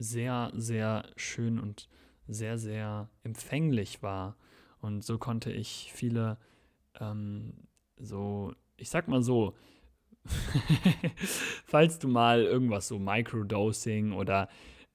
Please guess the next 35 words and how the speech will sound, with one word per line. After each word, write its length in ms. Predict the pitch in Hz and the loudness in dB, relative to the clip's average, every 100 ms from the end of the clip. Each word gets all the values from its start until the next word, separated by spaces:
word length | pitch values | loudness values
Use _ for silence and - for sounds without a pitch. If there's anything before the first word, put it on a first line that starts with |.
| - | -4
äh, 600 | 98 95 95 101 98 - | -2 0 0 0 -2 -4
oder 260 | 107 101 101 | -4 -4 -4
irgendeine 260 | 113 107 | -2 -4
psychedelische 640 | 92 107 104 113 127 - | -4 -8 0 2 2 0
Erfahrung 840 | 104 - - 104 104 104 101 98 101 - | -6 -4 2 2 2 -2 -4 -6 -8 -6
mit 160 | 117 - | -6 0
L 120 | 127 | 0
S 220 | 107 - | 0 -2
D 240 | 107 120 | -2 -2
oder 220 | 120 107 104 | -2 -4 -4
so 340 | 110 104 104 - - - - - - - - - - | -2 -2 -4 -6 -20 -12 -6 -6 -8 -20 -20 -14 -2
<laughs> 960 | - - 196 - 185 - - - - | 2 8 8 8 2 0 -8 -8 -4
oder, 360 | - 143 131 113 - | 4 10 10 8 6
oder 200 | 127 117 | 6 6
nicht 220 | 127 - | 4 2
nur 120 | 117 | 2
das, 340 | 107 120 123 101 | 6 6 4 0
aber 280 | 107 107 | 0 0
auch 140 | 98 117 | 0 -2
vielleicht 460 | 139 117 110 110 - - - - | 0 2 2 0 -10 -20 -8 4
High 180 | 123 113 | 6 6
on 140 | 120 | 4
Kakao 600 | 117 107 123 120 123 120 - - - | 0 -2 4 6 6 6 -2 -18 -12
oder 460 | - 120 117 117 117 - - - - | -2 0 2 2 0 -4 -14 -18 -20
<laughs> 380 | - - - - | -20 -20 -10 6
was 240 | 170 - | 8 8
auch 120 | 156 | 8
immer, 280 | 135 135 107 | 8 8 10
irgendwo, 460 | 147 160 147 135 123 | 10 8 8 6 6
wo 120 | 127 | 4
du 120 | 127 | 2
dein 240 | 117 113 | 2 2
Bewusstsein 840 | 110 110 131 - - 120 113 110 104 | 0 0 0 -2 -4 -2 0 0 -2
erweitert 520 | 110 104 107 117 107 | -4 0 0 0 -2
hast. 340 | 98 95 - | -2 -4 -8